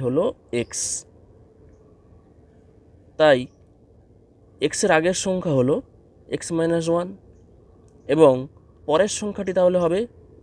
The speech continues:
এক্স প্লাস টু। অতএব সংখ্যা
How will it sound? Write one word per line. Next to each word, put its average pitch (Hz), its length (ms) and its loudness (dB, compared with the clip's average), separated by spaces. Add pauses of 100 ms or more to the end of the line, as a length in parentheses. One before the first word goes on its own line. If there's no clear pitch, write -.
এক্স - 220 -8
প্লাস 139 200 -4 (140)
টু। 208 80 -6 (1300)
অতএব 196 300 0 (180)
সংখ্যা 156 300 -2